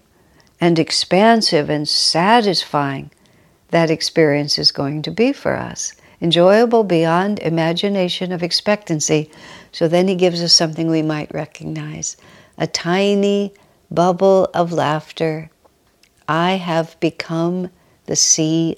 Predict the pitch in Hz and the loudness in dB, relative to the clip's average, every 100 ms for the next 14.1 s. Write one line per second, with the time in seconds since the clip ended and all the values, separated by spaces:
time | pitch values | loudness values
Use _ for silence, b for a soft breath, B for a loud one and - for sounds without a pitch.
0 | - 156 - 156 147 143 147 - _ - | -6 -8 -6 -6 -4 -4 -6 -16 _ -6
1 | 160 - - - - - _ _ _ _ | -6 -4 -4 -6 -10 -18 _ _ _ _
2 | b b b b b b _ _ _ - | b b b b b b _ _ _ 2
3 | 190 190 170 180 180 156 147 151 147 147 | 4 4 6 6 4 2 4 4 4 2
4 | 139 - - - 156 151 - - 190 190 | 0 -4 -4 -6 -6 -10 -10 0 4 4
5 | 160 139 139 147 - 151 147 151 147 151 | 4 0 -6 -8 -6 -4 -4 -4 -6 -8
6 | 165 151 160 151 156 - - 147 147 147 | -8 -6 -4 0 0 0 -2 -2 -2 -4
7 | 147 - - 147 139 160 165 b b b | -6 -6 -4 -2 -2 -8 -14 b b b
8 | 175 220 226 208 190 185 170 214 190 190 | 2 4 6 6 6 4 8 8 10 8
9 | 180 170 180 185 - 180 170 170 185 196 | 8 8 6 6 4 6 8 10 8 6
10 | 156 185 214 233 185 170 175 - 196 202 | 6 4 6 6 6 6 4 6 8 8
11 | 165 185 196 185 165 - - B B 190 | 8 8 8 8 4 -8 -20 B B 4
12 | 190 - - 170 170 151 - _ b 160 | 6 4 6 8 6 4 -4 _ b 4
13 | 175 170 170 139 165 - 151 151 156 151 | 6 6 4 2 2 0 2 6 6 4
14 | - | 0